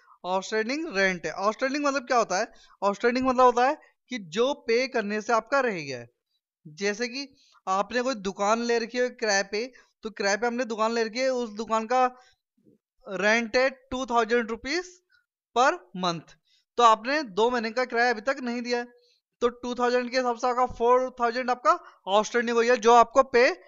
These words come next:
नहीं करा है आपने, ओके। तो वो चीज होती है आपकी आउटस्टैंडिंग। अब हम बात करेंगे आपका non-current liabilities।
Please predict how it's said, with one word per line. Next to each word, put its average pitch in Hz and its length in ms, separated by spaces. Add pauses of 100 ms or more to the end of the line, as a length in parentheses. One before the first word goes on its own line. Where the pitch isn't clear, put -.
(260)
नहीं 233 180
करा 214 200
है 190 60
आपने, 170 280
ओके। 277 340 (480)
तो 247 140
वो 220 300
चीज 254 240
होती 196 200
है 214 60
आपकी 202 180
आउटस्टैंडिंग। 180 580 (760)
अब 262 200
हम 254 260
बात 240 240
करेंगे 240 300
आपका 247 400 (400)
non-current 240 640 (720)
liabilities। 165 580